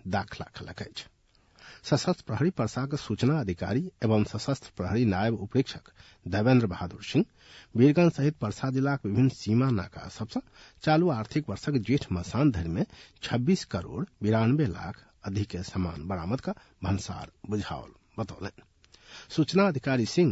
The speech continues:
ओहि अवधि में स्रोत नहीं खुलल अवैध हुंडी के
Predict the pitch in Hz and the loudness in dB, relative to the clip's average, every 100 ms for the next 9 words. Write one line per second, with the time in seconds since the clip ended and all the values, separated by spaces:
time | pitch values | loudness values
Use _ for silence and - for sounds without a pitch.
0 | 131 - 107 98 95 147 139 151 110 120 | 2 0 0 2 6 8 8 4 -2 -2
1 | 95 98 156 - 90 156 - 95 98 123 | 2 2 2 0 -4 -4 -2 -2 0 -2
2 | 85 90 101 131 156 | 0 2 2 0 -4